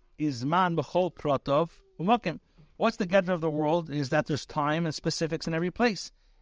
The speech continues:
Is A, there is given, there's man for Yom Hashvi, so l'chera, before there was the day of the seventh day, Hatoch gefelt, in Welt, nit nor Menucha, nor Oil, the Mitzias for Yom Hashvi is man. So you're saying the only thing that was lacking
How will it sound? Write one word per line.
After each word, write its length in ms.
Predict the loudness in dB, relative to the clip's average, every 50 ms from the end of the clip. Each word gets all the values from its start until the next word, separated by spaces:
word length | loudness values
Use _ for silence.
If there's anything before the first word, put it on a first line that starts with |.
| _ _ _ _ _ _ -6
Is 200 | -6 -6 -4 -2
A, 220 | 0 0 0 0
there 160 | 0 0 0 -2
is 420 | -2 -2 -4 -4 -4 -4 -6 -6
given, 560 | -4 -2 -2 0 2 2 2 2 0 -2 -4 -4 -2
there's 180 | -2 -2 0
man 280 | 0 0 0 0 0 -2
for 120 | -4 -6
Yom 260 | -4 -2 -2 0 0 0
Hashvi, 540 | -2 -4 -4 -4 -4 -2 0 0 0 -2
so 120 | -2 -2 -2
l'chera, 340 | -2 -2 0 -2 0 0 -2
before 480 | -4 -6 -6 -4 -2 0 0 0 0
there 160 | -2 -2 -2
was 300 | 0 2 2 0 0 0
the 80 | -4 -6
day 400 | -2 0 0 0 0 0 -4 -8 _ _ _ _ _ _
of 120 | -2 -2 0
the 80 | -2
seventh 360 | -2 0 0 0 0 0 -2 -2
day, 240 | 0 0 0 0
Hatoch 440 | 0 0 -2 0 0 0 0 -2 -4 _ -6
gefelt, 600 | -6 -6 0 2 4 6 6 4 2 0 -4 -12 _ _ _ _ _ -8
in 120 | -6 -4 0
Welt, 280 | 4 6 6 6 4 2
nit 160 | 0 -2 0
nor 140 | 2 2 2
Menucha, 400 | 2 2 2 0 0 0 -2 -2
nor 140 | -2 -2 0 2
Oil, 160 | 4 4 4 4
the 80 | 2
Mitzias 400 | -2 -2 -2 -2 -2 -2 -2 -2
for 60 | -2
Yom 180 | -2 -2 0 0
Hashvi 240 | -2 -2 -4 -4 -4
is 100 | 0 2
man. 240 | 2 2 2 2 -2
So 80 | -4
you're 80 | -6 -4
saying 300 | -2 -2 -2 -2 -4 -6 _ _ -20 -16 -8
the 60 | -4
only 220 | -2 0 0 0
thing 140 | 0 0 0
that 100 | 2 2
was 140 | 2 2 0
lacking 680 | 0 2 2 2 0 0 -2 -4 -2 -2 -4 -4 -6